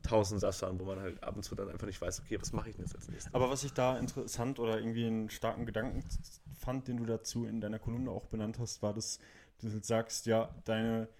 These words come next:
Speaker 2: dein, also dein Lebensweg bisher und auch mit dem vielleicht relativ späten Finden der Sache, die du so weiter vorantreiben willst,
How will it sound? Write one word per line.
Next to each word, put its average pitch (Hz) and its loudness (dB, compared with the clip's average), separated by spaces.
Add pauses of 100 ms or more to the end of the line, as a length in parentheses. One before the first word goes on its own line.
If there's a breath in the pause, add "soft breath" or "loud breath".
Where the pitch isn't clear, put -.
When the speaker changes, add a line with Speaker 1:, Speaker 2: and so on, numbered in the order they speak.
(280 soft breath)
Speaker 2:
dein, 120 6
also 110 0 (840)
dein 147 2 (280)
Lebensweg 127 0
bisher 127 0
und 107 -4 (160)
auch 117 2
mit 117 0
dem 107 0 (180)
vielleicht 104 -4
relativ 139 2
späten 131 -2
Finden 120 -2
der 110 2
Sache, 113 0
die 107 -6
du 110 -4
so 104 -8
weiter 113 -2
vorantreiben 123 -4
willst, - -4